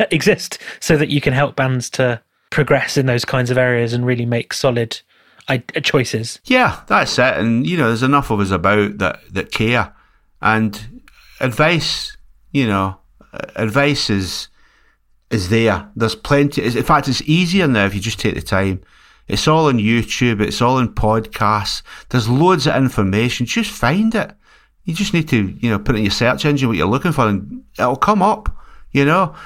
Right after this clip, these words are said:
Speaker 2: So what I'm saying here is no, there's, it's no black magic, you know what I mean? It's no hidden secrets. It's no secret elixir.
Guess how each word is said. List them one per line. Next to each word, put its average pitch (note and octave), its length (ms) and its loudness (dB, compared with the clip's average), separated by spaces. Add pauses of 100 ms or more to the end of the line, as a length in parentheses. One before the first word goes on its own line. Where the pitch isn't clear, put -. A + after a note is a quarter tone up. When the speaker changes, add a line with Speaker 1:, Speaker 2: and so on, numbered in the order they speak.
(140)
Speaker 2:
So D3+ 600 2 (180)
what C3+ 220 0
I'm D#3+ 220 4
saying C3 340 2
here B2 240 2
is G2 200 0
no, A2+ 320 2
there's, A2 220 -2
it's G#2+ 260 -6
no D3+ 120 2
black A2+ 280 2
magic, B2 400 2
you G2 120 -2
know B2 100 2
what A2+ 60 2
I F#2 40 0
mean? B2+ 200 2
It's E2+ 180 -4
no C#3 400 2 (340)
hidden A2+ 340 2
secrets. B2+ 680 -2
It's - 160 -8
no B2+ 160 0
secret - 400 -2
elixir. G2+ 560 -2